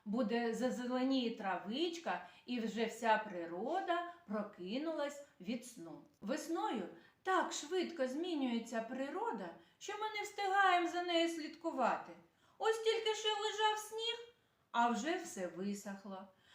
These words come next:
Пташок не було чути, а ось ми вже чуємо, як вони цвірінькають. Дерева були голі, а вже на них набухли бруньки і скоро з'являться листочки. У природі все взаємопов'язане між собою.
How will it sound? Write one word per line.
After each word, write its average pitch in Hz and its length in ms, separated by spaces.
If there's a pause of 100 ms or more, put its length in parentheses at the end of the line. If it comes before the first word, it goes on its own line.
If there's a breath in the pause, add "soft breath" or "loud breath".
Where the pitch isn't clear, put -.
(140)
Пташок 403 540
не 320 100
було 254 300
чути, 202 540 (180 loud breath)
а 277 180
ось 302 200
ми 302 140
вже 269 180
чуємо, 311 500
як 220 240
вони 233 280
цвірінькають. 233 920 (640 loud breath)
Дерева 311 520
були 330 360
голі, 320 640 (240 loud breath)
а 233 140
вже 240 220
на 254 180
них 247 240
набухли 226 600
бруньки 214 880 (220 loud breath)
і 202 120
скоро 196 440
з'являться 262 680
листочки. 440 880 (520 soft breath)
У 214 120
природі 233 760 (140)
все 220 400
взаємопов'язане 226 1400
між 226 240
собою. 240 500